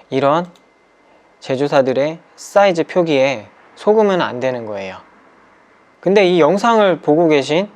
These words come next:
좀 키가 작으신 분들, 더 작으신 분들, 이 보시면 A사의 사륙 사이즈는 키가 백육십에서 백육십칠, B사의 사사는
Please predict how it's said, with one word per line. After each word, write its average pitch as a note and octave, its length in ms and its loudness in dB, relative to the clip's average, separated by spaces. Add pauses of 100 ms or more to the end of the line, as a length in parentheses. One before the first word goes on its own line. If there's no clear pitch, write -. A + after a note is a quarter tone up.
(180)
좀 E3+ 320 -2 (180)
키가 F#3+ 480 2
작으신 C#3+ 520 -4
분들, A2+ 400 -12 (400)
더 D#3 160 2
작으신 C3 420 -2
분들, A2 300 -14 (560)
이 D#3 120 0
보시면 D3 640 0
A사의 D#3+ 560 2
사륙 G#3 280 -2
사이즈는 C3 640 -2 (400)
키가 E3 500 2
백육십에서 D3+ 680 0
백육십칠, D3+ 880 -2 (720)
B사의 D#3+ 400 2
사사는 G3 580 0